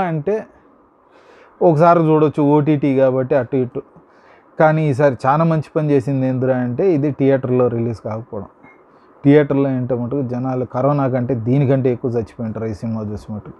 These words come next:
అంత దరిద్రంగా ఉంది, నాకైతే నచ్చలేదు. నేనైతే ఈ సినిమాని పెద్దగా రికమెండ్ చేయను. మీరు చూడాలనుకుంటే అది మీ రిస్క్, దానికి నాకు సంబంధం ఏం లేదు.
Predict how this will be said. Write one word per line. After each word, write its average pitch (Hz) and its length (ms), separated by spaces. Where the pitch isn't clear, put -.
అంత 131 200
దరిద్రంగా 101 600
ఉంది, 95 160
నాకైతే 120 400
నచ్చలేదు. 110 540
నేనైతే 139 380
ఈ 147 40
సినిమాని 117 500
పెద్దగా 127 300
రికమెండ్ 123 440
చేయను. 120 180
మీరు 202 280
చూడాలనుకుంటే 156 680
అది 147 280
మీ 156 140
రిస్క్, 135 380
దానికి 139 460
నాకు 127 220
సంబంధం 117 440
ఏం 110 140
లేదు. 101 200